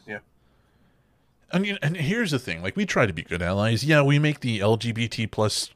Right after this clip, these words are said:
Speaker 2: joke, but it's, it's never in seriousness. It's in jest. Uh, uh, we are, we try to be good allies, and we see something like this that is literally harmful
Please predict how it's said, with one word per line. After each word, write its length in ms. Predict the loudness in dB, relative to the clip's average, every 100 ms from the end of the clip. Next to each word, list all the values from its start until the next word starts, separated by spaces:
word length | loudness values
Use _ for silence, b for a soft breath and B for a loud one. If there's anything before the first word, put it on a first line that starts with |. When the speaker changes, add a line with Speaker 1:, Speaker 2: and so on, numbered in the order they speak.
| -8
Speaker 2:
joke, 560 | -4 2 2 2 -2 -18 _ _ _ _ _ _ _ _ _
but 220 | 0 2
it's, 260 | 2 0 -2
it's 240 | -4 0
never 320 | 6 8 8 2
in 220 | 0 -4
seriousness. 760 | -4 -4 -4 -6 -6 -6 -4
It's 180 | -6 -6
in 80 | -8
jest. 560 | -8 -8 -6 -8 -10 -16 -16 -6
Uh, 280 | -2 -2 -2
uh, 260 | -2 -2 -4 b b b b b b -8
we 260 | 2 4
are, 220 | 6 4 2
we 180 | 0
try 240 | -2 0 0
to 60 |
be 100 | -2
good 180 | -2 0
allies, 600 | 2 0 -2 -8 -14 -10
and 220 | -6 -2 0
we 100 | 0
see 240 | 0 0
something 380 | 0 -2 -4 -4
like 160 | -4
this 280 | 0 0 0
that 120 | 0 0
is 320 | -2 -6 -6
literally 440 | 0 2 2 0
harmful 840 | -4 -2 2 2 0 -2 0 0